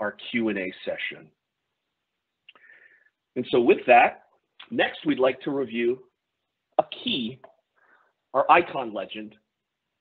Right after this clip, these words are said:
Um, you're gonna see these images throughout the webinar, the triangle with the exclamation point in it, this blue icon.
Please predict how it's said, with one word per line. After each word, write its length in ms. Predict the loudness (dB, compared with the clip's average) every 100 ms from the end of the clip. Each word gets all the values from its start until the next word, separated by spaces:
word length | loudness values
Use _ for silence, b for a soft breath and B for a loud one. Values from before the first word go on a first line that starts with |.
| _ _ -18
Um, 140 | -10
you're 100 | -4
gonna 160 | -2 -2 -6
see 140 | -8 -6
these 240 | -4 -2
images 360 | 0 -2 -2 -6 -4
throughout 300 | 0 0 0
the 80 | 0
webinar, 520 | 0 0 -2 -2 -4
the 100 | -6 -2
triangle 400 | 0 0 0 -2
with 80 | 0
the 100 | 0
exclamation 560 | -2 -4 -2 -2 -4
point 240 | -6 -4 -4
in 100 | -4
it, 120 | -6
this 120 | -10
blue 300 | -2 4 8
icon. 480 | 8 6 -2 -8 -10